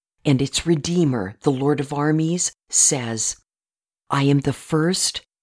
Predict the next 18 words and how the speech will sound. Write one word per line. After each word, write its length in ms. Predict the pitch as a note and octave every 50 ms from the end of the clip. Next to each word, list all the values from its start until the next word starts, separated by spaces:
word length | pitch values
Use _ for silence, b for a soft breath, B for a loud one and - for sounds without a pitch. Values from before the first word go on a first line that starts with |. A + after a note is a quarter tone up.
| _ _
and 180 | - C#3+ A#2+ B2
I 180 | - - C3 B2+
am 200 | B2+ C3 C3+ C#3
the 120 | C#3 D3
last. 600 | C#3 C#3+ D3 C#3+ C3+ B2+ A#2+ A2+ - - - - - _ _ _ _ _ _ _ _ -
There 240 | D3 C#3 B2+ - - _
is 320 | - E3+ E3+ E3+ E3+ E3 -
no 280 | E3 D3+ D#3 D#3 D3+
God 600 | D#3 D3+ D3+ E3 C#3+ C3+ B2+ A2+ A2+ A#2 A2 A2 - _ _ _
but 240 | C3+ C3 - -
me. 440 | C#3+ C3+ C3 B2 A#2 G#2 F#2+ A2+ - _ _ _ _ _ _ _ _ _ _ _ _ -
Who, 400 | - - - G#3 G3 E3 B2+ C#3 - _ _
like 300 | - D3+ D3 D3 D3 -
me, 380 | F3+ E3+ D#3+ C#3+ B2+ C3 B2 - _ _ _ _
can 180 | - E3+ D3+ C#3+
announce 540 | C#3+ D3+ D3+ D3 D3 D3 C#3+ C#3 - - -
the 120 | - C#3+
future? 640 | - - - E3+ D#3+ D3+ - - D3 A#2+ A2+ A2 -